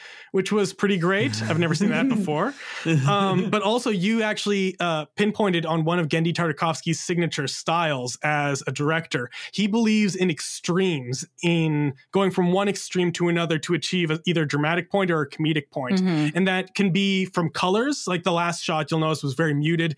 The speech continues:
Speaker 1: except for one very bright shot of red. Uh, it, it can be for action, for animation, so very still or little movement, to a whole ton of movement.
Speaker 2: Right.
Speaker 1: And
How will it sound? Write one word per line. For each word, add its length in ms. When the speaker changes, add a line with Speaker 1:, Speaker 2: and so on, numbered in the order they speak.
Speaker 1:
except 320
for 140
one 280
very 320
bright 320
shot 280
of 140
red. 380
Uh, 340
it, 80
it 120
can 100
be 200
for 220
action, 380
for 160
animation, 460
so 140
very 240
still 380
or 120
little 340
movement, 360
to 320
a 100
whole 300
ton 260
of 100
movement. 460
Speaker 2:
Right. 320
Speaker 1:
And 420